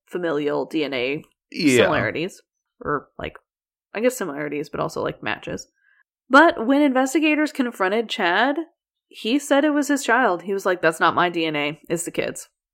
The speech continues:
Speaker 2: They show you a picture of it, and you're like, "Mm, doesn't look like anything belongs to me. Must have been him." She likes to scratch our children. Like, "What?" He's like, "Me with these scratch wounds?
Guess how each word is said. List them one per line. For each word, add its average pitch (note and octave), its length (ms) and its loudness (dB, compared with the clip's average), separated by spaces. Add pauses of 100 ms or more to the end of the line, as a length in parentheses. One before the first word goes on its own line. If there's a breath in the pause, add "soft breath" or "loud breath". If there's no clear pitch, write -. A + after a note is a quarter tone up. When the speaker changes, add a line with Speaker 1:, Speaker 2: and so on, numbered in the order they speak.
(460)
Speaker 2:
They C#3+ 220 8
show D#3 140 4
you A#2+ 100 6
a G#2 40 0
picture B2+ 360 2
of B2 140 6
it, C#3 140 4
and A#2+ 80 -4
you're B2 140 2
like, A#2 200 4
"Mm, C3+ 320 -6
doesn't B2 200 -2
look A#2 140 -4
like A#2+ 160 4
anything A#2+ 300 2
belongs G#2+ 340 2
to A2+ 100 -8
me. A#2+ 420 -2
Must A2+ 180 -6
have A#2+ 40 -6
been A2+ 100 0
him." A2 280 0 (640 soft breath)
She - 240 -4
likes B2+ 240 8
to A#2 280 2
scratch G#2+ 680 2
our A2+ 100 6
children. A#2 580 2
Like, A2+ 280 2
"What?" B2 420 8 (440 soft breath)
He's C#3+ 160 2
like, C#3+ 240 8 (100)
"Me E3+ 640 2
with D3+ 180 6
these C#3 200 4
scratch C#3 460 4
wounds? F3+ 440 2